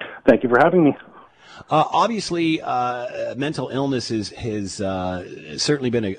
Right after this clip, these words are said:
Speaker 2: a big concern during this pandemic. We are certainly seeing evidence of that now when we're into the nine-week period. Um, but, you know, you would assume most would think that once we slowly get back to normal,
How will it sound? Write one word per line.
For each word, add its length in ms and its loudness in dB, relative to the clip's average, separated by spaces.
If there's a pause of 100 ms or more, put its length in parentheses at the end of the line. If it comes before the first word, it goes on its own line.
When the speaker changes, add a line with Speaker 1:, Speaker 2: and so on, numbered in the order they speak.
(280)
Speaker 2:
a 60 -6
big 220 -4
concern 540 -4
during 320 -2
this 140 -2
pandemic. 540 -4
We 120 0
are 60 -2
certainly 400 -4
seeing 500 0
evidence 400 -2
of 140 -6
that 200 -6
now 300 -4
when 240 -4
we're 320 -6
into 280 -6
the 120 -6
nine-week 640 -6
period. 540 -4 (440)
Um, 420 2 (240)
but, 480 -4 (220)
you 160 -4
know, 140 -2
you 160 0
would 160 0
assume 680 0
most 480 -2
would 180 -4
think 360 -4
that 180 -4
once 520 -4
we 180 -6
slowly 480 -2
get 240 -6
back 300 -6
to 120 -8
normal, 680 0